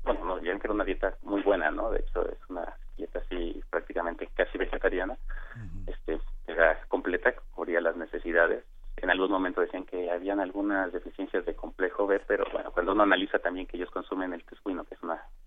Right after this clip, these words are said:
Speaker 1: cerveza de maíz, que aporta muy bien todas los, eh, algunas de las deficiencias de complejo B que estarían ausentes en otros,
Speaker 2: Ujú.
Speaker 1: otros componentes de la dieta, pues es una dieta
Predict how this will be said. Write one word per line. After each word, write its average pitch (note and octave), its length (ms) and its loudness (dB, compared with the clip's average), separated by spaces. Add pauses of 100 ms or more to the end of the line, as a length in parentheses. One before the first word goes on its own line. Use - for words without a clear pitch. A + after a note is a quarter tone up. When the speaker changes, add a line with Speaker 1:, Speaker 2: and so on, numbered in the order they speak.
(120)
Speaker 1:
cerveza F2+ 320 0
de G2 100 2
maíz, G2+ 260 0 (720)
que A2 160 2 (280)
aporta G#2 560 10 (280)
muy G#2 180 2
bien G2 260 0
todas F#2 300 6
los, - 160 -6 (260)
eh, - 120 -8
algunas F2+ 380 -4
de - 80 -4
las - 140 -8 (360)
deficiencias - 500 -6 (100)
de E2+ 140 -2
complejo F2+ 380 -6
B F2 120 2
que - 80 -6
estarían E2+ 540 0
ausentes - 480 -6
en - 100 -10
otros, - 220 -4 (540)
Speaker 2:
Ujú. G2 220 0
Speaker 1:
otros F#2+ 180 2
componentes G2 300 0
de G#2 60 8
la G#2 60 10
dieta, G2 240 2 (380)
pues - 160 2
es A#2 160 4
una G#2+ 240 4
dieta G2 340 4